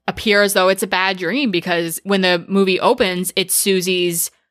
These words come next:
dream come true. Like, she is this dancer who's reached this level of prestige that she's able to pursue the path to her career and the path to the success. But the second that she gets there, it's almost like it's all going wrong and these things keep happening. And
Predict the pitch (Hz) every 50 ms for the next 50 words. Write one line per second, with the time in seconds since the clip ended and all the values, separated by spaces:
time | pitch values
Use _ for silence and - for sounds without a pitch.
0 | _ _ - - 196 190 170 - - 185 170 170 - - 196 302 311 240 180 170
1 | 170 165 170 170 - - - 208 190 185 180 180 180 180 - 175 175 165 170 180
2 | 170 160 - - 185 175 180 196 190 - 190 180 175 175 180 170 170 - 175 180
3 | 175 170 170 - 180 165 - 175 170 165 175 170 160 - - 185 165 - - 202
4 | 208 226 220 190 170 - 180 165 151 - - - - 190 180 175 170 - - -
5 | 180 170 175 180 175 170 - - 190 180 175 170 170 170 170 170 - - 214 196
6 | - - - - 202 190 185 185 185 185 185 185 190 185 190 190 - _ _ -
7 | 196 175 - - 208 196 190 190 - - - 202 185 190 185 180 - 196 185 214
8 | 294 320 311 240 190 175 - 214 196 185 185 - 202 190 180 175 - 180 - -
9 | - 214 254 277 254 - - - - - _ - 202 190 190 175 - 190 175 190
10 | 185 175 170 - 180 170 185 220 254 - 233 185 175 175 175 - - 170 170 170
11 | 170 170 - 180 165 165 - - - 190 180 180 160 165 165 175 165 170 165 160
12 | 160 202 226 262 262 233 190 180 175 170 170 165 - - 190 180 180 165 - -
13 | 175 170 - - 208 254 - 240 214 202 190 185 180 175 170 170